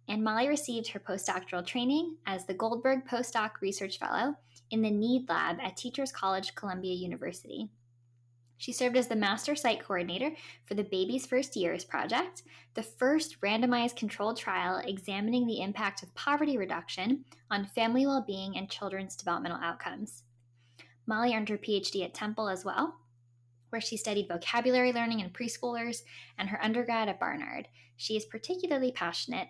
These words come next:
about translating developmental science for parents, teachers, policymakers, and other stakeholders. Molly,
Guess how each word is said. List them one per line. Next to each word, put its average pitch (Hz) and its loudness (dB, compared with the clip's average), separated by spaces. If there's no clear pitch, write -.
about - -2
translating 254 4
developmental 214 2
science 175 -4
for 170 -6
parents, 262 2
teachers, 214 0
policymakers, 208 -2
and 208 0
other 262 0
stakeholders. - -6
Molly, 233 2